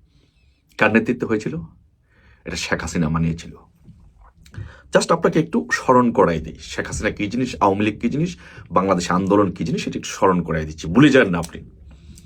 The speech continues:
তারেক রহমান, আপনি জানেন নাকি যে পনেরোই ফেব্রুয়ারি নির্বাচন, আপনার মা যে নির্বাচন করেছিল, সেই নির্বাচনে আপনার মা কতদিন ক্ষমতায় থাক-, থাক-, থাকতে পেরেছিলেন,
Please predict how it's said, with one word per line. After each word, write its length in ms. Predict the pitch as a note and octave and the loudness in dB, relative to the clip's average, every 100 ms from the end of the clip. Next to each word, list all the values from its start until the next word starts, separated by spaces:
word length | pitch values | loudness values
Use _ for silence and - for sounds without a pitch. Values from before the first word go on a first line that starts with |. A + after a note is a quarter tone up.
| - _ _ _ _ _ - - - | -20 _ _ _ _ _ -20 -4 0
তারেক 200 | F3+ G#3+ | 2 0
রহমান, 300 | G3 G#3 G3 | 0 -2 -2
আপনি 320 | - D#3+ E3 - | -2 2 2 2
জানেন 320 | - G2+ A#2 C3 | 0 4 6 4
নাকি 320 | A#2 E2 - _ _ _ _ - - _ _ _ _ - - | 2 -2 -10 _ _ _ _ -20 -20 _ _ _ _ -20 -4
যে 100 | G2 | -2
পনেরোই 420 | - F3 F#3+ G3 | 4 6 8 8
ফেব্রুয়ারি 500 | G3 E3+ E3 D#3 D3+ | 8 4 6 6 4
নির্বাচন, 580 | C3+ C3+ C3 A#2 A#2 F#2+ | 2 4 4 4 4 2
আপনার 280 | F#2 G#2 | 2 2
মা 240 | G2 G2+ F#2+ | 4 4 4
যে 160 | F#2 | 2
নির্বাচন 500 | G2 F#2+ F#2 F2+ F#2+ | 0 0 -2 0 -2
করেছিল, 400 | E2 F2+ G2+ - - - - - - - - - - - | -2 -4 -4 -8 -12 -16 -20 -20 -20 -20 -20 -20 -20 -20
সেই 240 | - - A#2+ | -6 4 6
নির্বাচনে 480 | A#2 A2+ - A#2 G#2 | 6 4 2 4 0
আপনার 240 | F#2+ G#2+ | 2 0
মা 100 | G2+ | 2
কতদিন 360 | - G#2+ C3 B2 | 0 -4 -4 -4
ক্ষমতায় 380 | - G#2+ G#2 | -4 0 0
থাক-, 440 | G2 F#2 - - - | -2 -8 -12 -20 -4
থাক-, 200 | G#2 - | -4 -2
থাকতে 260 | - - E2+ | -8 -6 -4
পেরেছিলেন, 520 | F2+ E2 - C#2 | -2 -2 -6 -12